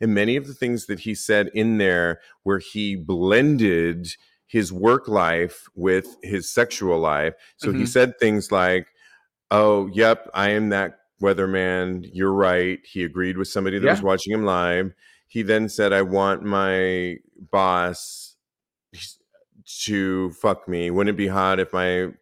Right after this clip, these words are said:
Speaker 1: boss, my manager, whatever, at the network fucked me?" And he kind of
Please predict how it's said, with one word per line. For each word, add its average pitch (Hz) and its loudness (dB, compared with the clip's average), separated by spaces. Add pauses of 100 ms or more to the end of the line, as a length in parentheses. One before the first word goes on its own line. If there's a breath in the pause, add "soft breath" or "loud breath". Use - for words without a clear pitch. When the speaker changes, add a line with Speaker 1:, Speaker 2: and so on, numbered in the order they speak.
Speaker 1:
boss, 92 -2
my 87 -4
manager, 95 -2
whatever, 110 4 (260 loud breath)
at 98 0
the 101 2 (120)
network 101 0
fucked 98 -2
me?" 95 -2 (520 soft breath)
And 98 0
he 117 -2
kind 135 -2
of 107 2